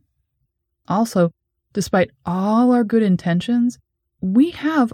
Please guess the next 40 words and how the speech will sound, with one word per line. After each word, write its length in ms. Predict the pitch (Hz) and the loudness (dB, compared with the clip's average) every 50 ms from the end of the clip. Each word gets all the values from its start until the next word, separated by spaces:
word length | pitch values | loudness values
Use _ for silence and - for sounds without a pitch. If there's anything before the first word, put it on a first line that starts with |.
| - 214 | -2 -2
underlying 500 | 208 214 220 214 202 202 202 196 190 180 | 0 0 0 0 0 0 2 2 2 2
desires 680 | 180 180 185 240 262 277 254 190 180 180 185 - - | 0 0 0 0 0 0 2 2 0 0 -2 -2 -4
which 280 | 196 190 - - - | -4 -6 -6 -8 -14
cause 240 | - - 226 226 226 | -10 -6 -4 -2 0
our 120 | 247 247 240 | 0 2 2
nervous 360 | 202 190 185 180 196 190 - | 2 2 0 -2 -4 -6 -4
system 400 | - 170 165 - - 175 180 185 | -4 -4 -4 -2 -2 -2 -2 -2
to 80 | 196 | -4
hijack 480 | 170 - 165 147 143 - 143 139 - - | -4 -4 -4 -4 -4 -4 -6 -6 -6 -6
our 120 | 160 - | -6 -6
actions. 640 | - 165 151 - - - 160 - - - - - _ _ _ _ _ _ _ _ _ _ _ _ _ _ _ _ _ _ _ _ | -4 -6 -6 -6 -10 -14 -16 -16 -16 -18 -20 -20 _ _ _ _ _ _ _ _ _ _ _ _ _ _ _ _ _ _ _ _
This 160 | - 196 196 226 | -4 -2 -2 0
is 100 | 240 208 | 0 0
the 100 | 226 220 | -2 -2
problem 480 | - - 277 294 320 - 247 208 190 | -4 -4 -4 -2 -2 0 2 2 2
with 180 | 185 190 - _ | 2 0 -2 _
the 240 | - 190 185 175 - _ _ _ | -2 -2 -2 -2 -4 _ _ _
not 220 | - 147 160 - - | -12 -10 -10 -12 -10
touching 320 | - 175 - - 170 165 | -8 -8 -4 -2 0 0
your 140 | 156 156 143 | 0 0 0
face 340 | - 190 262 320 311 - - | 0 0 0 0 0 -2 -2
rule 260 | 185 180 180 208 220 | -2 0 0 0 -2
we're 180 | 214 220 220 - | -2 -4 -4 -2
all 200 | 226 247 262 269 | -2 -2 -2 -4
struggling 460 | - - - 208 208 196 202 202 185 | -4 -6 -6 -6 -4 -2 -2 0 0
with 220 | 180 185 175 - | 0 -2 -2 -4
during 260 | - 165 165 165 165 160 | -4 -2 -2 -2 -2 -2
covid, 460 | - - 165 160 - - - - - - | -4 -6 -8 -8 -10 -12 -16 -16 -16 -14
by 120 | - - - | -14 -14 -12
the 120 | - - | -12 -14
way. 260 | 104 - - - - - _ _ _ _ _ _ _ _ _ _ _ _ _ _ _ _ - | -14 -16 -18 -20 -20 -20 _ _ _ _ _ _ _ _ _ _ _ _ _ _ _ _ -2
Our 120 | 196 202 | -2 0
bodies 520 | 185 175 202 196 220 262 302 302 294 - - _ - | 0 -2 -4 -4 -2 -2 0 -2 -2 -4 -6 _ 0
only 300 | 226 247 262 277 277 254 | 2 4 6 6 6 4
somewhat 600 | 233 - - - 330 359 370 285 175 151 - - - | 4 0 -6 -8 -6 -2 0 0 0 0 -2 -2 -2
obey 380 | 180 170 160 175 165 165 156 | 0 2 2 2 2 2 2
our 160 | - 170 165 | 0 -2 -4
conscious 440 | 165 - - 269 277 - - 156 - | -4 -4 -2 -2 -2 0 -2 -6 -6
commands, 480 | - - 165 151 143 143 151 170 170 - | -4 -2 -2 0 0 0 -2 -2 -2 -2
and 160 | 175 170 | -2 -2